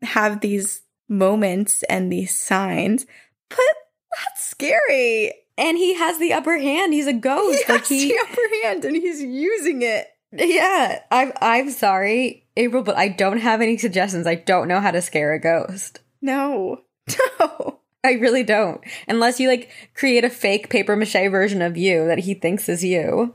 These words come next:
Speaker 1: Right. Like, pranking, I would think, like, I don't know, like, moving stuff around or doing some weird message on the voicemail. I don't know, like,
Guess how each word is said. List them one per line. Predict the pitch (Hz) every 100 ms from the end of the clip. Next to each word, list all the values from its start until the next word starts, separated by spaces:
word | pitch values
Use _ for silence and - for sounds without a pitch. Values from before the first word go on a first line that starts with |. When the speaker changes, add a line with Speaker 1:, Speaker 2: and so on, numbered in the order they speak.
| -
Speaker 1:
Right. | 269 262 233 - - _ _
Like, | 311 -
pranking, | - 320 277 339 403
I | 349
would | 262 262
think, | 233 247
like, | 226 214 - -
I | 226
don't | 208
know, | 185 180
like, | 180 95 - -
moving | 240 254 285 254 262
stuff | - 262
around | 226 208 202 196 190 185 190 190
or | 185 185 - _ _ _ _
doing | - 262 254
some | - 226
weird | 220 214 196
message | 196 233 240 202
on | 214 208
the |
voicemail. | 196 185 190 - - - -
I |
don't | 294 302
know, | 208 196
like, | 208 208